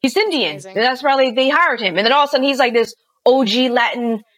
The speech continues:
Speaker 1: you know, cholo dude in Training Day. I'm like, "Oh, wait, I'm so confused. His accent's so good." And then sometimes he plays, like, a Middle Eastern man in another thing.
Speaker 2: Mm-hmm.
Speaker 1: And you're like, "Wait, that's the same guy."
Speaker 2: <laughs>
Speaker 1: You know, and, and,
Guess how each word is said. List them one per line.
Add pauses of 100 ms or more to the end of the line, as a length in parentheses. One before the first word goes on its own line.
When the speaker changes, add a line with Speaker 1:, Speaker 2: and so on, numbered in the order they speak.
(160)
Speaker 1:
you
know,
cholo
dude
in
Training
Day.
I'm
like,
"Oh, (140)
wait, (260)
I'm
so
confused.
His
accent's
so
good."
And
then
sometimes
he
plays,
like,
a
Middle
Eastern
man
in
another
thing.
Speaker 2:
Mm-hmm.
Speaker 1:
And
you're
like,
"Wait,
that's
the
same
guy." (260)
Speaker 2:
<laughs> (360)
Speaker 1:
You
know,
and,
and,